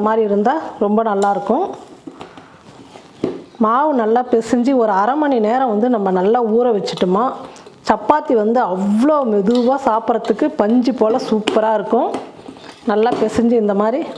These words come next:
உருண்டை பண்ணிடுங்க. அது மேல வந்து கொஞ்சமா லேசா, ரொம்ப எண்ணெய் வேணாம், கொஞ்சமா இப்படி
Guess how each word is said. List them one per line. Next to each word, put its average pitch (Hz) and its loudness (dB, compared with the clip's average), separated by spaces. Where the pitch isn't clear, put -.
உருண்டை 220 0
பண்ணிடுங்க. 196 2
அது 226 0
மேல 285 0
வந்து 269 0
கொஞ்சமா 320 2
லேசா, 254 0
ரொம்ப 262 2
எண்ணெய் 226 0
வேணாம், 247 -2
கொஞ்சமா 208 0
இப்படி 202 0